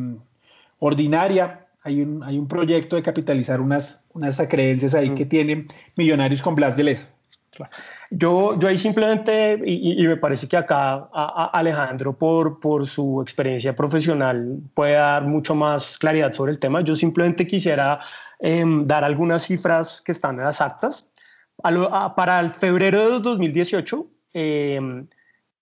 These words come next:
Speaker 2: Blas de Lezo había, eh, a, a, hecho aportes vía, digamos, en, en forma de préstamos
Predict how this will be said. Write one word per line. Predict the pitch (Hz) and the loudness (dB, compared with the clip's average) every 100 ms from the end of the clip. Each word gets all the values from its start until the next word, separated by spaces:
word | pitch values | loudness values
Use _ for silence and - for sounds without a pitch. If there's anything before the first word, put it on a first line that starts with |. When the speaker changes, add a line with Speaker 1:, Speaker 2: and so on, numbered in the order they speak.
| _ | _
Speaker 2:
Blas | 139 170 143 | 0 2 2
de | 156 | 2
Lezo | 151 143 | 2 2
había, | 160 175 180 175 175 180 - - - | 2 2 2 2 2 0 -2 -10 -8
eh, | 185 | -4
a, | 185 185 180 - | -2 -2 -6 -10
a, | 180 160 165 | -6 -4 -4
hecho | 151 156 | -2 -2
aportes | 147 180 175 170 - _ _ | 0 -2 0 -6 -8 _ _
vía, | 143 170 170 165 - _ _ _ - | -4 0 0 -2 -12 _ _ _ -6
digamos, | 151 135 135 165 | -4 -2 -4 -4
en, | 156 143 | -4 -4
en | 147 131 | -8 -6
forma | - 143 156 | -2 0 0
de | 175 | 0
préstamos | 156 147 156 156 165 165 165 | -2 -2 -4 -2 0 -2 -4